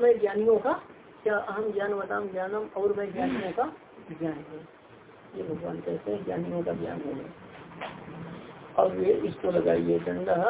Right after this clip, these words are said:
दमयताम करते दमयित्री, हाँ। दमयित्री नाम का क्या अर्थ है यहाँ पर? दमन करने वाले या दंड देने वाले। मैं दंड देने वालों का दंड हूँ। और दंड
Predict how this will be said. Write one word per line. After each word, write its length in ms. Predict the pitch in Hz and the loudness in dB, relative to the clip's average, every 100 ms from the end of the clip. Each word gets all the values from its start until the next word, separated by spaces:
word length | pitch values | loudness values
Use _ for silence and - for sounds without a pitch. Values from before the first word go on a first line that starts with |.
| 240 - - - - | 2 -2 -16 -20 -12
दमयताम 640 | 160 202 240 233 226 233 240 | 2 6 8 8 6 2 2
करते 380 | 220 220 226 226 | 2 2 4 0
दमयित्री, 600 | 220 202 202 - - 254 254 - | 0 -2 -4 -6 -2 0 0 -4
हाँ। 200 | 175 165 160 - - - - - - - - - - | -4 -4 -6 -14 -20 -20 -20 -20 -20 -18 -18 -14 -4
दमयित्री 520 | 180 233 262 - 254 | 4 6 6 0 0
नाम 320 | 285 240 240 240 | 2 4 2 2
का 100 | 220 | 2
क्या 180 | 226 | 2
अर्थ 160 | 233 214 | 0 0
है 80 | 214 | -2
यहाँ 140 | 190 | -4
पर? 200 | 180 269 320 - | -2 -2 -4 -8
दमन 300 | 165 180 185 | -4 -2 -2
करने 240 | 170 160 160 | -4 -6 -6
वाले 260 | 156 156 143 - - - - 185 | -6 -8 -6 -6 -8 -12 -2 2
या 60 | |
दंड 240 | 170 196 226 | 2 4 8
देने 300 | 220 185 170 | 8 8 6
वाले। 240 | - - - - 294 - 233 175 - 190 | 4 0 0 6 6 6 2 2 0 2
मैं 140 | 214 185 | 2 2
दंड 240 | 214 233 | 0 0
देने 300 | 208 190 185 | -2 -2 0
वालों 300 | 175 175 175 | 2 2 -2
का 120 | 175 294 - - - | -2 -4 -4 -10 -6
दंड 280 | 170 165 156 | -2 -2 0
हूँ। 300 | 165 170 170 - - - - | -2 -2 -6 -12 -20 -20 -4
और 100 | 180 | -2
दंड 280 | 170 202 220 | 0 0 0